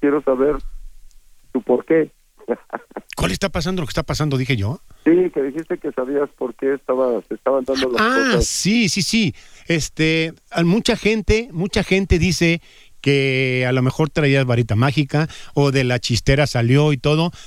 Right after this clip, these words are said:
Speaker 2: Entonces, lo que yo pienso y que yo quería escucharlo de, de, de tu boca, es trabajo nada más, papá. Es
Speaker 1: Exacto.
Speaker 2: trabajo, claro, es eso. O sea, yo lo quise decir, eh, intencionalmente, pero para,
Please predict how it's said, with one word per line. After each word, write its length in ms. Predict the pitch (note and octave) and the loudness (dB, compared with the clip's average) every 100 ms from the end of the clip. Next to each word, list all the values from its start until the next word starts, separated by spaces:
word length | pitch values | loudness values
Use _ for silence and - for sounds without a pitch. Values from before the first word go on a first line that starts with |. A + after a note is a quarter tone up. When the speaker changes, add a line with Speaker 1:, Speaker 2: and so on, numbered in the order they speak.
| - | -6
Speaker 2:
Entonces, 600 | - D#3 E3+ F#3 F#3 E3 - C3+ | -2 0 0 0 0 -2 0 2
lo 140 | C3+ | 2
que 180 | - B2 | 2 2
yo 220 | C#3 G3+ - | 2 2 0
pienso 540 | F3+ F3 E3+ C#3+ E3+ G3 - _ - - | 2 4 4 2 -2 -4 -12 _ -20 -2
y 160 | E3+ | 0
que 160 | - C#3 | 2 4
yo 180 | D3 F3+ | 4 2
quería 280 | C#3+ C#3 | 2 4
escucharlo 680 | F#3+ - C3+ - F#3+ G3+ G3 | 2 0 -4 2 0 2 0
de, 320 | C#3+ C3+ A#2+ | 0 0 0
de, 180 | A#2 A#2 | 0 2
de 140 | A2+ A#2+ | 2 4
tu 180 | C3+ | 4
boca, 320 | C3 E3+ F#3+ F#3+ - - - | 4 4 2 -2 -8 -12 -2
es 160 | G3 | 0
trabajo 420 | - D#3 F#3 - E3 | 2 0 0 0 2
nada 220 | F#3+ E3+ | 4 4
más, 180 | F#3+ G3+ | 4 2
papá. 300 | G3 G3+ G#3 - - - | 0 0 0 -6 -20 0
Es 260 | F3 G3+ - | 0 0 -6
Speaker 1:
Exacto. 160 | - | -2
Speaker 2:
trabajo, 680 | E3 D#3 - F3 A3 - D#3 | 2 4 4 2 0 0 -4
claro, 580 | - A3 C#4 D4+ A#3 A2+ C3 | -2 -4 -2 -2 -2 -4 -4
es 200 | F#3+ B3+ | -4 -2
eso. 320 | C4 C3+ G#2+ - - | -2 -4 -6 -8 -8
O 80 | C#3 | -4
sea, 140 | C3+ C3 | 0 0
yo 140 | C#3+ | 0
lo 160 | A3 A#3 | 0 -2
quise 420 | - G#3 - G#3 | -4 -8 -2 0
decir, 500 | E3+ - D3 D3+ - D3 | 0 2 4 2 0 -2
eh, 180 | C#3 B2+ | 0 2
intencionalmente, 840 | A#2+ B2+ A#2 B2 C#3+ D3 C#3 D3 - - - - | 2 0 2 2 2 2 2 0 -2 -16 -8 0
pero 280 | C#3 C#3 | 4 4
para, 580 | A#2+ A#2 A#2 A2+ G#2+ G#2 | 2 -2 -2 -2 -2 -6